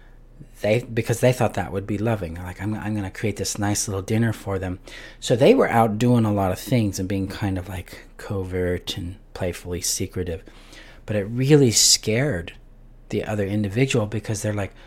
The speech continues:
"Feels like they're withdrawing from me. I don't know what they're doing. I don't know what's going on." It's like, "Oh, okay." So when we got to the thick of this between each other, they both realized, "Oh, we're trying to love each other, but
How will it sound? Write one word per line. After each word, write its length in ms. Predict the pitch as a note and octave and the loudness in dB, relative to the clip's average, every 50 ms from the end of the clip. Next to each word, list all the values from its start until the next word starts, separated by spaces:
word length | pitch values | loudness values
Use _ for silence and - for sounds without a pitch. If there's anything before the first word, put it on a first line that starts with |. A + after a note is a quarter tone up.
| - - - - - - - | -20 -20 -20 -20 -20 -20 -18
"Feels 240 | - - G#2 G2 | -8 -8 -4 -2
like 140 | A2 G#2+ G#2+ | -2 -2 -2
they're 140 | - G2 E2+ | -2 -6 -6
withdrawing 600 | F2 F2+ F2+ - - - G2 G2 G#2 G#2 G#2 G2+ | -6 -8 -10 -10 -6 -4 -2 -2 0 -2 -2 -4
from 180 | - - G#2 G2+ | -4 -6 -6 -4
me. 100 | G2+ F#2 | -4 -6
I 100 | F2+ F2+ | -6 -6
don't 160 | F#2 F2+ F2+ | -6 -6 -8
know 100 | F2 F2+ | -8 -10
what 180 | F2+ F2 - | -12 -12 -10
they're 120 | - E2 D#2+ | -10 -10 -10
doing. 460 | - - G#2 G2+ G2+ G2+ G2+ G2 F#2+ | -8 -6 -6 -4 -4 -4 -4 -4 -6
I 80 | F2 F2+ | -8 -8
don't 140 | F2+ F2 | -10 -10
know 100 | E2+ F2 | -10 -10
what's 240 | F2 E2+ E2+ - - | -10 -12 -12 -12 -14
going 340 | - - F2+ E2 D#2 D2 - - | -12 -10 -10 -10 -10 -12 -14 -12
on." 460 | - F#2 F#2 F#2 F2+ G#2 - - - - - - - - - - - - - - - - - - - | -8 -8 -6 -6 -6 -8 -12 -14 -16 -18 -20 -20 -20 -20 -20 -20 -20 -20 -20 -20 -20 -20 -20 -20 -20
It's 100 | - - | -14 -14
like, 120 | - - - - | -12 -12 -6 -2
"Oh, 200 | - B3 C#3+ A#2 B2+ | -2 -2 -2 -2 -6
okay." 320 | E3 - - G#2 A2 D3 - - - - - - - - - - - - - - - - - - - - - | -8 -8 -8 -8 -8 -8 -12 -16 -20 -20 -20 -20 -20 -20 -20 -20 -20 -20 -20 -20 -20 -20 -20 -20 -20 -16 -8
So 360 | - - C#3+ A#2 G#2+ - - - - | 0 2 4 4 2 0 -6 -16 -4
when 200 | - B2 A2+ A2+ | 0 2 4 6
we 100 | A#2+ A#2+ | 6 6
got 380 | A2+ - C3+ C#3 E3 F3+ - - | 8 8 8 8 8 4 -2 -4
to 180 | - - D3 | 2 2 2
the 120 | A#2+ A#2 - | 4 4 0
thick 340 | - - - A3+ A#3 A#3 F#3 | 0 2 0 0 2 4 0
of 120 | D3 A#2 | 0 2
this 220 | A2 G#2 F#2+ - | 2 0 0 -2
between 480 | - - A2 - - - A2 G#2+ G2+ G2+ | -4 -6 -8 -8 -6 -6 -4 -2 -2 -4
each 320 | - - G2+ - - - | -4 -6 -6 -6 -4 -2
other, 220 | A2 F#2+ G2+ G2+ G2 | -2 0 0 0 0
they 120 | G2 G2 | 0 -2
both 360 | G2 - B2+ B2 B2 A#2+ - | 0 2 2 2 2 2 0
realized, 440 | B2 C3 B2+ A#2+ A2 G#2 G2+ G2+ - - - | 2 2 4 4 4 2 0 -2 -6 -12 -6
"Oh, 220 | - E3 F#3 C#3+ G2 - | -2 0 0 0 -2 -2
we're 140 | F2 C3 D#3+ | -2 -2 -2
trying 260 | D#3+ - - E3 D#3 C3 | -2 0 2 2 2 2
to 60 | A2+ | 2
love 240 | G#2 A#2+ C#3+ E3+ E3+ | 2 2 2 2 2
each 220 | D3+ - - - | 0 -2 -2 -6
other, 240 | A2 G2+ G#2 G2+ G2 | -6 -4 -4 -4 -4
but 240 | G#2+ G#2+ A2 - | -4 -4 -6 -6